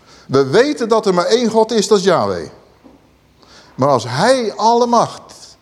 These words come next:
geeft aan zijn zoon, is de zoon God in het heelal. Niemand komt buiten zijn zoon om. Maar elk woord wat Yeshua spreekt, komt van zijn vader.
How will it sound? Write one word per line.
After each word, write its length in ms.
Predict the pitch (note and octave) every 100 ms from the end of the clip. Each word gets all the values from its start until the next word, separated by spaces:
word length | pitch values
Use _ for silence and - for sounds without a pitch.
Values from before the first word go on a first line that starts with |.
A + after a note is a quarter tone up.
| _
geeft 440 | - G#3 G#3 -
aan 200 | D#3 B2+
zijn 140 | A2+
zoon, 420 | F2+ C3+ F#3 B3 G#3 - _ _ _ _ -
is 220 | - B2
de 80 | G#2+
zoon 300 | G#2+ C#3+ D3 C#3+ -
God 300 | - D3 C#3+
in 100 | B2
het 100 | A2+
heelal. 280 | A2 F2 - _ _ _ _ _ _ _ _ _ _ _
Niemand 360 | B2 D3 C#3+ A2+
komt 180 | C3
buiten 300 | A2+ A2 G#2+
zijn 160 | G2 G2
zoon 240 | G#2 G#2
om. 160 | F#2 D#2 - - -
Maar 200 | A2 A#2
elk 320 | F3+ B3+ B3+
woord 300 | A3 A3+ E3
wat 160 | B2 A#2+
Yeshua 400 | G2 - A3 A3+
spreekt, 580 | - D3+ D#3 A3 - - - _ _ _ _ _ _
komt 220 | - C3 B2
van 120 | A#2+
zijn 120 | A2
vader. 460 | G2 D#2 D#2 B2